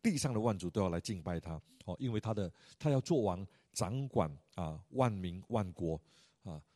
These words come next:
那我们在其中，我们有份在其中，因为我们是属神的。哦，所以总，总结来说，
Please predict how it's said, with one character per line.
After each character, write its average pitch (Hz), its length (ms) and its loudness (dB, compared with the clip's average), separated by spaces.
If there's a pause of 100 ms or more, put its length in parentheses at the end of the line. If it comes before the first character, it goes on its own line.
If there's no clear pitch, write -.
(100)
那 131 220 -4
我 110 160 2
们 98 120 4
在 139 160 0
其 117 220 -4
中， 113 300 -4
我 113 100 -6
们 131 160 6
有 113 100 -2
份 131 220 -2
在 110 140 -2
其 95 200 -8
中， 87 300 -8
因 127 100 -4
为 113 60 -2
我 95 120 0
们 92 60 0
是 113 140 0
属 95 220 -4
神 73 260 -4
的。 69 140 -8 (260)
哦， - 160 -10 (240)
所 220 160 10
以 202 40 6
总， 113 280 6 (140)
总 120 240 2
结 120 160 0
来 123 120 4
说， 131 280 2